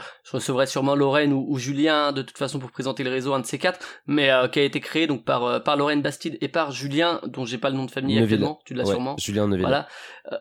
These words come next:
Speaker 1: donc, euh, c'est, c'est une co-création, euh, de, de leur part. Euh, avec, euh, notamment La Poudre comme, euh, comme, euh, locomotive au début et puis, et puis pas mal d'autres émissions dont Bouffon qui est arrivé donc après. Quelle époque à peu près où tu, tu penses te lancer ? Parce que c'est vrai que depuis, euh, disons un an, un an et demi maintenant on connaît un essor du podcast assez, assez fou,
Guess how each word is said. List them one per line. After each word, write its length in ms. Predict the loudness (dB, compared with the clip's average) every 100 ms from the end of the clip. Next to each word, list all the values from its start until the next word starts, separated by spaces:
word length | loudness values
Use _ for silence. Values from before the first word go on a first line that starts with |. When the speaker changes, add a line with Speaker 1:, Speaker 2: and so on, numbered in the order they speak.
| _ _ -6
Speaker 1:
donc, 240 | -2 0
euh, 100 | 0
c'est, 280 | 0 0 -2
c'est 120 | -2
une 120 | -2 -2
co-création, 720 | -4 0 0 0 -2 0 2
euh, 240 | 2 0
de, 540 | -2 -4 -2 -2 -4 -4
de 120 | -2
leur 200 | -2 0
part. 240 | 0 0 -2 -18 -20 _ -2
Euh, 40 |
avec, 420 | 2 4 2 0 0
euh, 220 | 2 2
notamment 380 | 0 0 2 2
La 120 | 0
Poudre 400 | -2 -6 -4 -4
comme, 240 | -2 -2
euh, 180 | -4 -4
comme, 220 | -4 -4
euh, 220 | -2 -2
locomotive 680 | -4 -6 -6 -6 -6 -8 -6
au 80 | -6
début 340 | -8 -6 -4
et 60 | -4
puis, 240 | -4 -4
et 60 | -4
puis 120 | -2
pas 100 | 0
mal 120 | 0
d'autres 200 | -2 -2
émissions 380 | -2 -2 -2 -4
dont 220 | -2 -4
Bouffon 360 | -4 -8 -6 -6
qui 140 | -2
est 60 | 0
arrivé 260 | 0 -2
donc 160 | -4 -4
après. 240 | -4 -6 -8 -12 -16 -4
Quelle 160 | 0 0
époque 260 | 0 -2
à 60 | -2
peu 80 | -2
près 140 | -2
où 120 | -2
tu, 240 | -2 -6 -8
tu 120 | -6
penses 160 | -6 -2
te 80 | -2
lancer ? 200 | -2 -4
Parce 140 | -8
que 80 | -4
c'est 100 | 0
vrai 120 | 0
que 60 | -2
depuis, 280 | -6 -2
euh, 220 | 0 0 -2
disons 320 | -4 -4 -2
un 180 | 0 0
an, 140 | 2
un 80 | 0
an 80 | -2
et 80 |
demi 160 | 0 0
maintenant 320 | 0 -2 -4
on 60 | -4
connaît 280 | -4 -4 -2
un 160 | -2
essor 240 | -6 -6 -8
du 80 |
podcast 400 | -6 -6 -6 -6
assez, 360 | -6 -4 -4 -2
assez 300 | -4 -4 -6
fou, 280 | -4 -2